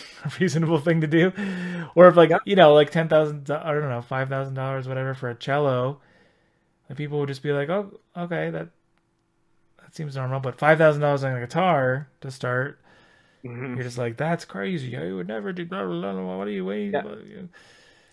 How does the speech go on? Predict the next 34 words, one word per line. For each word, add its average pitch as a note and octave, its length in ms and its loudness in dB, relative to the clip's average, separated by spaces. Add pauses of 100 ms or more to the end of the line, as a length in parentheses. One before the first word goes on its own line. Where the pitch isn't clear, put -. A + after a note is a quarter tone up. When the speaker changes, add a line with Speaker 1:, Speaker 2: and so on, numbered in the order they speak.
(800)
Speaker 2:
Sheesh. C3+ 640 -4 (160)
Yeah, B2+ 340 0
I B2 120 -2
couldn't B2 260 -4
see A#2+ 240 -8
somebody G#2+ 340 -6
doing A2 240 -6
that, G#2 260 -4
but C3 220 0 (800)
who C#3 60 -2
knows? E3+ 360 0 (280)
I B2 60 -4
mean, B2 140 0
I, A#2+ 140 0
uh, F2+ 220 -12 (320)
apparently D3 480 0
I C#3 100 2
sold C3+ 480 -2
a, A#2+ 180 -4
a A#2 40 -4
bass B2+ 600 -4
back B2+ 380 -4
when A#2+ 100 -2
I A#2 80 0
worked A#2 220 -6
at G#2+ 60 -12
Guitar A2+ 320 -2
Center, A2 300 -6
like, G2 180 -8 (400)
twenty A2 320 -10
some G#2+ 180 -8
odd G2 140 -10
years A2 220 -8
ago. F#2+ 280 -10